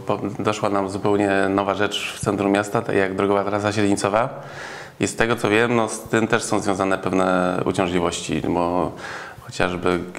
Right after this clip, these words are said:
gdzieś tam się pojawiają informacje, że piesi, e, próbują przez nią przechodzić, to jest bardzo niebezpieczne. Do tej pory, no, to była plaga na przykład gdzieś tam koło dworca przez bohaterów getta, e, czy na Placu Piastów dużo osób przechodziło,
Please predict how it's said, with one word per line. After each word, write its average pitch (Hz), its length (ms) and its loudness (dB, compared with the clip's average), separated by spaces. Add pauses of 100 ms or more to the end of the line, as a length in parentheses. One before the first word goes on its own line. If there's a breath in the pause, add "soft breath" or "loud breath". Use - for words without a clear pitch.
gdzieś 92 340 2
tam 92 240 0
się - 120 -8
pojawiają 92 320 2
informacje, 90 460 -2
że 87 60 -2 (260)
piesi, 85 640 0 (160)
e, 82 540 -2
próbują 90 320 2
przez 87 160 -2
nią 90 120 0
przechodzić, 95 580 0
to 95 140 -4
jest 92 140 -4
bardzo 92 220 0
niebezpieczne. 95 560 0 (560 loud breath)
Do 98 120 2
tej 104 120 2
pory, 107 420 2
no, 107 140 0
to 104 100 -8
była 104 160 2
plaga 107 240 0
na 101 60 -2
przykład 98 320 -4
gdzieś 95 160 -8
tam 92 140 -2
koło 98 140 0
dworca 95 440 0
przez - 260 -10
bohaterów 92 400 -2
getta, 92 260 0
e, 90 40 -2 (480)
czy - 120 -8
na 90 60 -4
Placu - 240 -6
Piastów 92 540 -4
dużo 92 320 2
osób 92 240 -2
przechodziło, 95 640 0